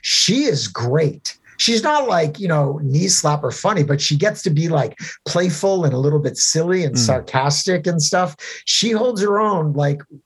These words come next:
Speaker 1: w-, with Ryan Reynolds, who plays, right, you know, it's a
Speaker 2: Yeah.
Speaker 1: good thing, the Ryan Reynolds thing that Ryan Reynolds does. It's a good thing that's, like, so much fun and so damn charming because he's
Speaker 2: Right.
Speaker 1: the same guy in every movie.
Speaker 2: Yeah, but he's
Speaker 1: Um,
Speaker 2: smart because he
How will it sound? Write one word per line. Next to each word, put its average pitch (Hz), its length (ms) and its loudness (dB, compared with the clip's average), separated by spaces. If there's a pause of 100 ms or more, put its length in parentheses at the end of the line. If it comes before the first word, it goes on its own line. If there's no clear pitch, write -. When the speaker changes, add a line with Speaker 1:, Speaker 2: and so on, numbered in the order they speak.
(160)
Speaker 1:
w-, 175 220 4
with 147 240 2
Ryan 151 300 2
Reynolds, 143 360 -2
who 185 200 0 (100)
plays, 180 580 2 (680)
right, - 200 0
you 185 100 4
know, 156 160 2 (140)
it's - 160 2
a - 40 4
Speaker 2:
Yeah. - 60 2
Speaker 1:
good 427 140 2
thing, 175 380 0 (220)
the 147 120 0
Ryan 147 440 0
Reynolds 147 460 0
thing 180 260 -2
that 151 140 0
Ryan 127 300 0
Reynolds 127 280 -2
does. 160 320 -2 (200)
It's 147 160 0
a - 20 2
good 220 140 0
thing 311 160 -6
that's, 165 260 -2
like, 143 220 0
so - 240 0
much 147 220 0
fun 139 420 2
and 139 100 -2
so - 160 2
damn 131 240 0
charming 156 500 -2 (360)
because 147 240 0
he's 147 120 0
Speaker 2:
Right. 135 40 -4
Speaker 1:
the 151 80 0
same 156 300 0
guy 143 240 0
in 156 300 -2
every 135 240 0
movie. 131 380 -2
Speaker 2:
Yeah, 170 320 2
but 147 180 -2
he's 165 180 -2
Speaker 1:
Um, 311 180 2
Speaker 2:
smart 202 720 0
because 175 400 0
he 180 540 -2